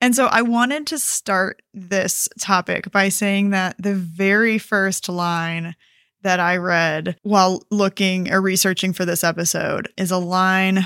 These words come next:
from an article of the Atlas Obscura. And it <laughs> says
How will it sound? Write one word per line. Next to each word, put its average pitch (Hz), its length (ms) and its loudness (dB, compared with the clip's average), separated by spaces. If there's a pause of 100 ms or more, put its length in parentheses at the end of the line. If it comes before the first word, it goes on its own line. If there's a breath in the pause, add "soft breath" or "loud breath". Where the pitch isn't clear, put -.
(100)
from 196 180 0
an 190 80 2
article 175 920 -2
of 165 380 0
the 180 180 -4 (120)
Atlas - 680 0
Obscura. 180 840 0 (680 loud breath)
And 185 580 0 (540)
it 190 160 -4
<laughs> - 0 -
says 190 800 2